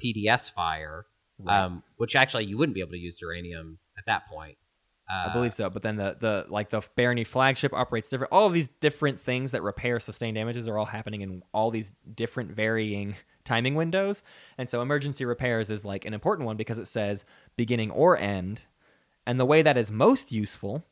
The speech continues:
Speaker 2: is as long as you, let's say you have Dreadnought two, so you know you're not gonna get direct hitted, um, uh, it's really, really safe if you have an emergency repairs to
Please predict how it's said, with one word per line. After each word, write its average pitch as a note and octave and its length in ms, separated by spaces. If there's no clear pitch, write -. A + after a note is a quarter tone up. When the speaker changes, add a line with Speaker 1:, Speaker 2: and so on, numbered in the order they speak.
Speaker 2:
is G#2 320
as A2+ 160
long A3 220
as G3 180
you, E3+ 320
let's E3 140
say G3 80
you D#3 80
have B2 100
Dreadnought A#2+ 420
two, C#3+ 440
so - 120
you G#2+ 120
know G#2+ 180
you're A#2 160
not A#2 120
gonna A#2 120
get A2 160
direct G2+ 280
hitted, E3+ 380
um, G#2 400
uh, A#2 140
it's B2+ 200
really, E3+ 380
really E3 260
safe C#3 520
if A#2 140
you B2+ 40
have A#2+ 120
an A#2 40
emergency C3 440
repairs A#2+ 640
to A2 460